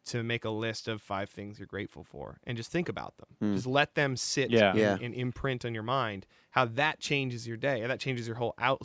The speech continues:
Speaker 1: outlook from, from maybe scarcity where there's never enough time or, or money to there is enough, I have enough.
Speaker 3: I, I kinda wanna just, like, get a little nerdy. The whole point of, like, us getting roasted was to kinda maybe solve some of these issues. So I wanna talk about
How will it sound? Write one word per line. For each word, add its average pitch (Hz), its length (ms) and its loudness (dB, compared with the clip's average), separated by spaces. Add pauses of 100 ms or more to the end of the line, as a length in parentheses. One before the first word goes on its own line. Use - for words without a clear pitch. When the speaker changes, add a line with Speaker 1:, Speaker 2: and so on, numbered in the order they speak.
Speaker 1:
outlook 131 420 0
from, 113 380 -6 (360)
from 120 160 -8
maybe 120 180 -2
scarcity 113 600 0 (100)
where 117 160 -8
there's 110 200 -6
never 117 140 -4
enough 110 200 -6
time 110 360 -4
or, 104 140 -8 (100)
or 107 80 -8
money 113 320 -2
to 107 360 -4 (380)
there 117 160 -2
is 143 140 2
enough, 98 340 -6
I 101 60 -4
have 117 300 -2
enough. 104 380 -10 (240)
Speaker 3:
I, 165 220 12
I - 40 12
kinda 160 240 10
wanna 139 240 8
just, 113 260 2
like, 107 240 6 (240)
get 117 140 10
a 110 60 10
little 107 240 6
nerdy. 101 240 6
The 107 80 6
whole 131 140 8
point 113 280 6
of, 101 180 2
like, 95 280 2
us 104 200 4
getting 101 240 4
roasted 101 440 6
was 98 100 0
to 98 100 -4
kinda 101 220 4
maybe 98 240 4
solve 95 380 4
some 101 120 -2
of 95 40 2
these 95 160 -2
issues. 101 280 2
So 113 120 8
I 117 40 12
wanna 127 180 8
talk 110 200 8
about 101 320 10